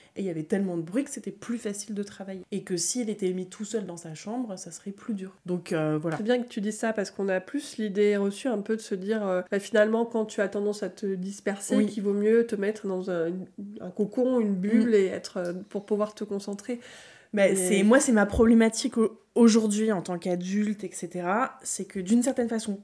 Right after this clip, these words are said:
Speaker 1: plus j'en ai à faire, euh, mieux j'arrive à les faire. Euh, mais plus j'ai de travail et tout ça, plus c'est dur aussi et plus, euh,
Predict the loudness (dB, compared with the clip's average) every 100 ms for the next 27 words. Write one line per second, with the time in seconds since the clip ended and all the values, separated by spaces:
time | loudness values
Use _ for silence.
0 | -14 -6 4 8 10 8 4 2 2 0
1 | -2 -12 -12 -10 -8 -6 -6 -8 -6 2
2 | 6 8 8 6 4 0 -2 -4 -6 -6
3 | -8 -8 -6 0 2 6 8 10 10 8
4 | 4 -8 _ -8 -2 -2 0 -2 -2 -4
5 | -4 -4 -4 -2 -2 -4 -8 -10 -4 0
6 | 0 -2 -6 -12 -8 -6 -4 -4 0 0
7 | 0 -2 -2 -2 -2 -2 -4 -4 -8 -2
8 | 0 2 2 0 -2 -2 -2 -4